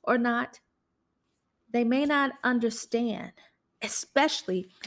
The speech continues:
if they've been faithful. They may not get it. They may not even have the bandwidth to help you work through this. At the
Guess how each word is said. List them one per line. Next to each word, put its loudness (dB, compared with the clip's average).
if 2
they've 4
been 2
faithful. -8
They 6
may 6
not 2
get 2
it. -4
They 4
may 2
not 0
even 2
have 0
the -2
bandwidth 0
to 4
help 4
you 4
work 2
through 0
this. -8
At 4
the 2